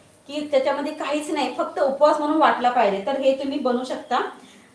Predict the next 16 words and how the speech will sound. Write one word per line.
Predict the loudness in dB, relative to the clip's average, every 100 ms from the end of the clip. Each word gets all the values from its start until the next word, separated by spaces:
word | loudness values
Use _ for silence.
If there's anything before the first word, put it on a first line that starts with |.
| -20 -4
आणि | -2 0 0 0 0 -2 -6 -16 _ _ _ _ _
तुम्हाला | 0 4 6 6
घर | 8 8 8
बसल्या | 6 4 2
स्वयंपाकासाठी | 2 2 2 2 0 -2 -2 -2
काही, | 0 0 0 -2 -4 -8 -16 -20 _ _ _ -20 -20 -20 -20 -20 -20 -20 -10
अ, | -2 -2
जर | 2 2 4 4
काही | 4
घ्यायचं | 4 2 2 2
असेल | 2 2 2 2 0
तर | 0
तुम्ही | 0 -4 -4
Flipkartवरती | -4 -2 2 4 2 0
घेऊ | -2 0 0
शकता. | 0 -4 -2 -2 -2